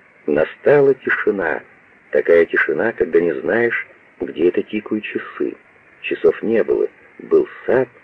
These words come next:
и неистовое биение сердца.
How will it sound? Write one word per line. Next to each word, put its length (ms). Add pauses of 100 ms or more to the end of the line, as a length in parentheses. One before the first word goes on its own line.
(360)
и 100
неистовое 720
биение 720 (180)
сердца. 580